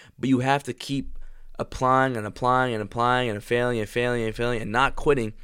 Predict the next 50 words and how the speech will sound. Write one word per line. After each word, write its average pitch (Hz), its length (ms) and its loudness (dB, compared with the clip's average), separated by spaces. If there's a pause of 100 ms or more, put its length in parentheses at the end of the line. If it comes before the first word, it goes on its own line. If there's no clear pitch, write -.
(540)
And 117 220 2
that's 143 160 2
all 151 140 4
I 151 100 6
did, 135 240 8
man. 107 320 0
That's 117 200 -6
all 147 200 -2
I 131 60 2
did. 123 180 0
That 113 120 0
I 110 40 -6
found 143 300 2
it 151 60 4
in 147 100 2
the 139 80 0
gym. 127 340 4 (300)
When 117 120 2
I 143 80 10
was 135 200 6
running 151 460 4 (220)
and 120 160 -2
sprinting 147 480 0
and, 120 140 0
and, 113 240 -4
and 117 160 -4
just 113 100 -10
going 135 220 4
till 139 160 2
failure, 147 540 4 (340)
I 131 100 8
was 143 220 8
free 143 240 2
of 143 80 2
my 143 140 6
mind. 143 360 6
I 110 60 2
was 117 140 2
free 127 140 -4
of 135 60 0
myself. 135 300 0
I 117 40 0
looked 135 180 2
in 135 60 -4
the 127 60 -2
mirror 143 200 2
and 113 100 0
I 113 80 0
wasn't 120 320 2
there, 120 360 6